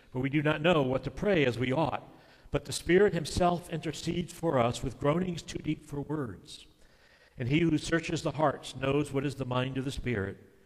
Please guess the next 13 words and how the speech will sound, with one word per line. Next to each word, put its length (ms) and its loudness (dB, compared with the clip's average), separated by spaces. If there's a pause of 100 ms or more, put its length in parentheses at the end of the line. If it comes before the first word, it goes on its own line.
(460)
because 300 0
the 80 -6
Spirit 420 0
intercedes 560 -2
for 120 -6
the 100 -2
saints 640 -6 (600)
according 360 -4
to 140 -10
the 120 -6
will 420 -4 (760)
of 160 -6
God. 300 -4